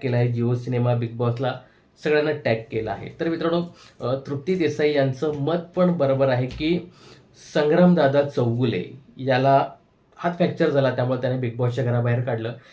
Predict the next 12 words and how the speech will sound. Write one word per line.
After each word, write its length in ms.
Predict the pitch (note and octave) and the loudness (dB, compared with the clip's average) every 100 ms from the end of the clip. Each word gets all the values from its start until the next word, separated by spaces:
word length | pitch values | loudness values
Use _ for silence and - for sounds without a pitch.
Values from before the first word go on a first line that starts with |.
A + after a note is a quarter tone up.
| - | -6
बघा, 200 | - G#3+ | 0 2
पहिल्या 360 | A3 F3+ E3+ G3 | 6 6 6 4
सीझनमध्ये 640 | F#3+ F3+ F#3 F3+ E3 E3+ | 2 2 4 4 6 4
ऋतुजा 400 | D#3+ C#3 D3+ D3+ | 4 0 0 2
धर्माधिकारी, 760 | C#3 C#3 C3+ C3 C#3 C3+ C3 C3+ - | 2 2 4 4 2 2 0 -2 -6
तिच्याही 260 | C3 A#2+ C#3+ | -4 2 2
हाताला 340 | C3 C3 C#3 | 2 2 0
फ्रॅक्चर 340 | B2+ A#2+ - C3 | 0 -2 -2 0
झालं 220 | B2 B2+ | 2 0
होतं, 280 | B2 B2+ C3 - - - _ | 0 -4 -6 -12 -20 -20 _
एक 200 | E3+ G3 | -2 2
आठवडा 260 | F#3 E3+ D#3+ | 2 2 2